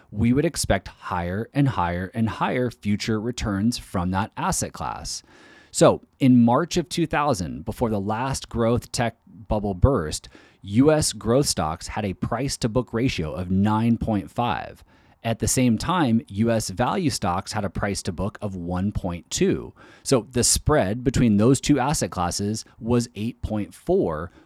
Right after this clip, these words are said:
well above their historical average spread of two point nine.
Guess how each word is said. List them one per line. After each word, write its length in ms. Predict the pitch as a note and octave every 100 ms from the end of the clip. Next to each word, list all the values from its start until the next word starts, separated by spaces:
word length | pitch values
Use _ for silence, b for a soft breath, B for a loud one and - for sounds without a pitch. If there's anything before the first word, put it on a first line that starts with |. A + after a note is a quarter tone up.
| -
well 500 | G#2+ A2+ D#3+ D#3 A#2
above 460 | F#2+ F#2 D#3 A2 F#2+
their 140 | G2+
historical 540 | G#2+ - B2+ B2 A2+ F#2
average 360 | G2+ G2 F2+
spread 420 | - - D3+ B2
of 120 | F#2+ -
two 160 | A2+
point 280 | - G2+ E2
nine. 480 | A#2 C3+ C2 B1